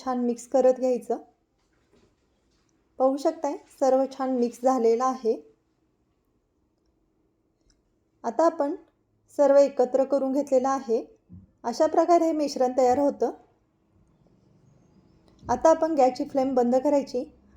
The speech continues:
आणि मी एका केकच्या टिनला तूप लावून घेतलेलं आहे. तुम्ही स्टीलच्या प्लेटलाही कशातही वडी थापू शकताय, पण तूप लावून घ्या, म्हणजे ती चिपकणार नाही. त्यामध्ये हे मिश्रण सर्व घालायचं आहे.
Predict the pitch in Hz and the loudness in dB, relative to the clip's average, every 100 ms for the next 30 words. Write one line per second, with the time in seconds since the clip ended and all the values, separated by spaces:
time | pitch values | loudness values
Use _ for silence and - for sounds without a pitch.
0 | - 240 254 294 294 285 247 233 247 247 | -12 -2 -2 -2 -2 0 0 2 -2 -2
1 | - 247 247 254 254 247 233 247 - 240 | 0 0 2 -4 -2 -2 0 -2 -2 -2
2 | 254 240 247 254 262 247 240 262 254 214 | 2 2 2 0 0 2 2 2 0 -4
3 | 294 - _ - 247 269 302 - 247 240 | -6 -12 _ -8 -4 -4 -6 -4 -4 -2
4 | 269 240 233 240 247 240 - 226 254 254 | 0 2 2 2 0 -2 -2 -2 0 -2
5 | 277 285 277 240 226 233 226 - 226 240 | -2 -2 0 2 2 -2 -6 -4 -4 -4
6 | 233 233 - _ _ - - 269 285 285 | -6 -8 -10 _ _ -6 -2 -2 -2 -2
7 | 285 269 262 269 269 - 254 226 233 240 | 4 4 4 0 -4 -4 -6 -2 -2 -4
8 | - 240 226 226 240 247 247 240 233 - | -8 -2 -2 -2 -4 -2 -4 -6 -10 -10
9 | _ _ _ - 262 285 254 294 285 277 | _ _ _ -6 -4 -2 0 0 0 -2
10 | 262 254 240 240 247 254 254 247 196 190 | -2 -2 -4 -4 -2 2 2 0 -2 -4
11 | 202 240 208 214 | -4 -6 -4 -10